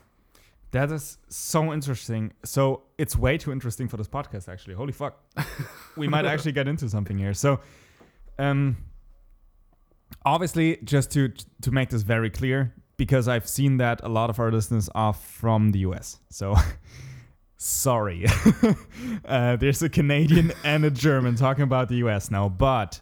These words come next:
Speaker 1: but just hear us out. Um, the, the, so the impression that I got is that, and obviously, again, that's from, like, an outsider's perspective, um,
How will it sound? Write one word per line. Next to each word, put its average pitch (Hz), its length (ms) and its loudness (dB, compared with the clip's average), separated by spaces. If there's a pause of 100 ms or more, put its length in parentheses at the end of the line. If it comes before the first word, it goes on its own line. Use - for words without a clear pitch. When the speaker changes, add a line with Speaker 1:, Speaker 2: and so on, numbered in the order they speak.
Speaker 1:
but 151 440 -2
just 135 220 -2 (600)
hear 113 260 -2
us 113 120 0
out. 95 240 -2 (480)
Um, 117 500 2 (2250)
the, 160 140 0
the, 156 300 2 (220)
so 175 220 2
the 185 100 -2
impression 190 440 0
that 170 120 -2
I 147 140 -4
got 117 440 -4
is 123 300 -8
that, 117 560 -4 (300)
and 139 120 -2
obviously, 131 380 -2
again, 101 420 -2
that's 104 200 -6
from, 107 440 -2 (220)
like, 113 180 -6
an 113 240 -4
outsider's 107 680 -2
perspective, - 680 -10 (160)
um, 107 480 0